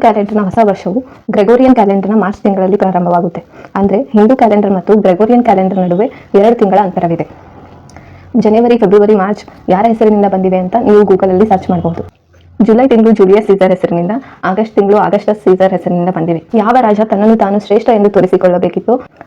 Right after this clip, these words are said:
ಅವನು ತನ್ನ ತಿಂಗಳನ್ನು ಮೂವತ್ತೊಂದು ದಿನಗಳೆಂದು ಮಾಡಿದನು. ನಾಲ್ಕು ತಿಂಗಳಿವೆ, ಸೆಪ್ಟೆಂಬರ್, ಅಕ್ಟೋಬರ್, ನವೆಂಬರ್, ಡಿಸೆಂಬರ್. ಈ ನಾಲ್ಕು ತಿಂಗಳುಗಳ ಮೂಲ ಯಾರೂ ಹೇಳಿಲ್ಲ. ಈಗ ಸೆಪ್ಟೆಂಬರ್ ಗ್ರೆಗೋರಿಯನ್ ಕ್ಯಾಲೆಂಡರ್ನ ಒಂಬತ್ತನೇ ತಿಂಗಳು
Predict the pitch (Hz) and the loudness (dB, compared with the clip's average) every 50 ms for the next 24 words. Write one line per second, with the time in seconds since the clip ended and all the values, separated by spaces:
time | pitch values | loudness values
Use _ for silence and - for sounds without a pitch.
0 | - - 214 208 220 240 247 240 214 214 208 214 208 208 208 208 196 220 233 208 | -6 -4 0 0 2 2 2 0 0 0 0 0 2 2 2 2 2 2 2 2
1 | 196 214 214 220 214 208 196 196 190 190 185 180 180 214 233 202 175 180 175 175 | 2 0 0 2 2 2 2 0 0 0 0 0 0 0 0 0 0 0 -2 -4
2 | 170 - - - - _ - 247 214 208 220 226 277 240 220 202 196 185 175 170 | -6 -8 -10 -18 -16 _ -4 -4 -2 -2 -2 -2 0 0 0 0 0 0 -2 -2
3 | - - - - _ _ _ _ - 185 185 - 196 202 196 196 175 175 - 190 | -6 -8 -12 -20 _ _ _ _ -6 -6 -4 -2 -2 0 0 0 -2 -2 0 -2
4 | 185 196 190 185 170 175 185 175 175 175 180 175 175 190 190 180 170 160 165 165 | 0 0 0 -2 -2 -2 -2 -2 -2 -2 -2 0 -2 -2 -2 -2 -6 -6 -8 -10
5 | - _ _ _ - - - 220 220 214 202 185 208 - - 233 220 208 202 196 | -12 _ _ _ -20 -10 -4 -2 0 0 0 -2 -2 0 0 2 2 2 2 0
6 | 196 196 190 185 185 185 202 233 240 - - - - 190 180 180 208 214 190 170 | 2 0 0 0 2 2 2 2 0 -2 -10 -4 -2 0 2 2 2 2 2 2
7 | 170 170 - - - 208 208 220 233 226 190 - - 220 220 190 220 202 196 180 | 0 -2 -4 -4 -2 -2 0 0 0 -2 -2 -2 0 2 2 2 2 2 0 2
8 | 202 226 254 247 240 240 220 202 190 190 185 202 220 233 190 170 190 - 196 190 | 2 2 2 2 2 2 0 0 -2 -2 -2 0 0 0 0 0 0 0 0 0
9 | 190 196 180 175 180 | 0 -2 -2 -2 -4